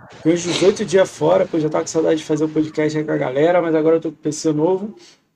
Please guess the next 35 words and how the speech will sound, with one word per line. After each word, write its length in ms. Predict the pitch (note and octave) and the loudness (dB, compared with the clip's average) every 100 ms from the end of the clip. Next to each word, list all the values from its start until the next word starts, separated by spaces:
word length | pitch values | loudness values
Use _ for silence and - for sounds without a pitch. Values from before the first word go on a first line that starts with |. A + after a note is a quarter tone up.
| _ _ _ _ _ - | _ _ _ _ _ -2
Eu 60 | F#3 | 6
não 60 | G#3+ | 8
vou 80 | B3 | 8
falar 200 | B3 A3+ | 6 6
isso 140 | A3 | 4
aqui 160 | G#3+ G#3+ | 0 2
em 40 | |
live, 280 | G#3 G3+ F#3 | 4 2 2
não, 140 | G#3+ | 4
depois 240 | A3 G#3 G3+ | 4 4 0
eu 40 | |
vou 60 | - | -2
falar 220 | G3 G3 | 0 2
no 100 | G3+ | -2
Twitter, 400 | G3 G3+ G3+ E3+ | -2 -4 -2 -2
mas 480 | E3 E3 D#3 - - | 0 0 0 -6 -6
a 40 | D#3 | 0
galera 380 | D#3 E3 E3+ D#3 - _ _ _ | 2 4 2 -2 -16 _ _ _
aqui 240 | - - F3+ | -20 -10 -2
embaixo, 240 | E3+ E3+ | 0 0
aqui 160 | E3+ F3 | -2 -6
em 60 | |
doações 520 | E3 F3 E3 - E3+ D#3 | 0 0 0 -2 -2 0
aqui, 280 | D#3 G#3 | -2 2
é 140 | A3 D#3+ | 2 4
a 40 | |
galera 320 | D#3+ D#3+ E3+ | 4 2 2
toda 280 | E3+ E3 F#3+ | 0 -2 -4
que 100 | G3 | 0
ajudou, 480 | F3 F3 F3+ D3+ D3 | 0 0 0 2 2
cara. 320 | - C#3+ C3+ | 0 -4 -4
Muita 240 | C3 D3 E3+ | -8 -6 -4
gente 220 | D#3+ D3+ | -4 0
deu 100 | D#3+ | 0
retweet, 800 | D#3 D#3 - D3+ F3 D3+ - C3+ | 2 -2 -6 -10 -10 -12 -10 -12